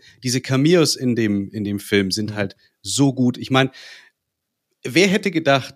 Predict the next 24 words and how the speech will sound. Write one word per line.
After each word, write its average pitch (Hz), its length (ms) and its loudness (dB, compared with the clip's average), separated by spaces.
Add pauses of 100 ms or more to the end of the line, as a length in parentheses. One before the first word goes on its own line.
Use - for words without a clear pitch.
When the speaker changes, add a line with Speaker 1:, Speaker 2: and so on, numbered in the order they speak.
(100)
Speaker 1:
dass - 280 -4
Henry 151 300 -2
Cavill 135 440 -2
jemals 117 840 2
in 123 240 -6
M 123 160 -2
C 131 220 -2
U 196 80 0
auftaucht? 98 600 -4
Weil 113 160 4
den, 123 220 0 (320)
als, 131 300 -4
als 117 340 -4
Deadpool 143 460 2
die 127 100 -2
verschiedenen 120 760 0
Universen 120 680 0
besucht 127 480 -2
und 117 160 -6
nach 104 240 -2
dem 90 340 -4 (260)
einzigen 113 600 0
oder 92 180 -6
dem 98 300 -6